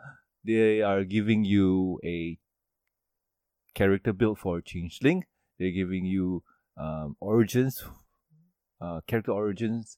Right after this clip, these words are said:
and they're giving you um, three new influence, and seven new pony spells. So that is a lot. <clears throat> So, uh,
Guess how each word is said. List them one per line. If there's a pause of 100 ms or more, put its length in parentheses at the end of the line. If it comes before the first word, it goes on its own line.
(280)
and
they're
giving
you (380)
um, (120)
three
new (1600)
influence, (1040)
and
seven
new (140)
pony
spells. (460)
So
that
is
a
lot. (280)
<clears throat> (720)
So, (840)
uh,